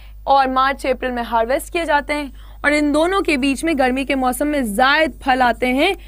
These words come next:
जायद में बहुत सारे फल और सब्जी उगाए जाते हैं जिसमें बहुत सारा पानी रहे। पानी फल, सिंघाड़ा, खीरा, ककड़ी,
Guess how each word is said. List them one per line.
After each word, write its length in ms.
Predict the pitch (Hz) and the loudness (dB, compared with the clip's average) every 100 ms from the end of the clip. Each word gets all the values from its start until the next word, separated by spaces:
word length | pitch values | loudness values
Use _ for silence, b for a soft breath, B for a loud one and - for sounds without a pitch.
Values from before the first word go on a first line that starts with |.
| B B | B B
जायद 680 | 233 220 277 269 320 381 262 | -6 2 4 6 4 4 0
में 420 | 247 277 311 277 | -2 0 0 2
बहुत 200 | 254 285 | 2 2
सारे 180 | 285 240 | 2 0
फल 500 | - 302 370 339 302 | 0 0 2 2 2
और 120 | 262 | 0
सब्जी 360 | - 247 262 302 | 0 -4 -2 -2
उगाए 300 | 262 262 262 | 2 2 4
जाते 280 | 262 247 269 | 2 2 -2
हैं 140 | 277 | -2
जिसमें 240 | 262 302 | -6 -4
बहुत 180 | 285 311 | 0 2
सारा 160 | 330 320 | 2 2
पानी 540 | - 294 269 311 302 | 0 -2 0 0 0
रहे। 260 | 226 226 208 B B B | 0 -2 -6 B B B
पानी 260 | 254 262 269 | 0 2 -2
फल, 220 | - 262 | -2 -4
सिंघाड़ा, 680 | 254 254 247 254 254 254 262 | -4 -2 0 4 4 4 4
खीरा, 580 | 262 294 285 262 254 254 | -2 -6 -4 2 2 2
ककड़ी, 540 | 262 277 269 269 294 | 0 -2 -2 -4 -6